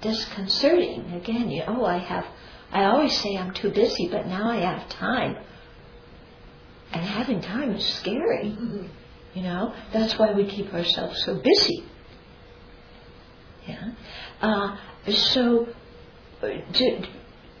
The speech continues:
Speaker 1: when we have time, then we have to become our own friend. We look inside. We, we get to know ourselves. You know, we cre-, we have time to,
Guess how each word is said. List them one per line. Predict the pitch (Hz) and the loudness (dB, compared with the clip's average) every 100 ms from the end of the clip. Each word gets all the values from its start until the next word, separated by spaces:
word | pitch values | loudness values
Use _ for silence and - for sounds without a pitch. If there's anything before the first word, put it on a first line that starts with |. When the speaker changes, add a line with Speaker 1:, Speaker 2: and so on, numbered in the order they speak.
| - - - - | -20 -20 -20 -4
Speaker 1:
when | 202 233 | 4 6
we | 233 | 6
have | 254 254 262 254 | 4 2 -2 -2
time, | - - 285 339 262 | -4 -2 2 4 4
then | 226 247 | 2 2
we | 254 | 2
have | 254 247 240 | 0 -2 -4
to | - | -6
become | - 226 - 226 | -6 -6 -4 -2
our | 214 | -2
own | 214 208 214 - | -2 -2 -4 -6
friend. | 269 233 - - - - - - - | -4 -4 -4 -8 -16 -20 -20 -18 0
We | 233 | 2
look | 214 220 226 | 4 2 0
inside. | 190 - 208 220 262 196 - 160 | -2 -2 -4 -4 -4 -4 -4 -4
We, | 190 190 - - - - | -2 -4 -6 -16 -16 2
we | 208 196 190 - | 4 4 2 0
get | 220 214 | 0 0
to | - | 2
know | 214 196 | 2 2
ourselves. | 285 247 - - - - - - - - - - - - - - - | 0 0 -2 -2 -4 -8 -10 -10 -12 -18 -20 -18 -18 -20 -20 -16 -12
You | |
know, | 139 175 - - - | -10 -10 -14 -12 -2
we | 202 | -2
cre-, | - 202 - | 2 0 0
we | 180 202 190 - - - - | 0 0 0 -6 -16 -18 -6
have | 196 202 208 | -2 -2 -2
time | - - 202 240 247 220 | -6 0 4 4 4 2
to, | - 208 185 | 0 -2 -2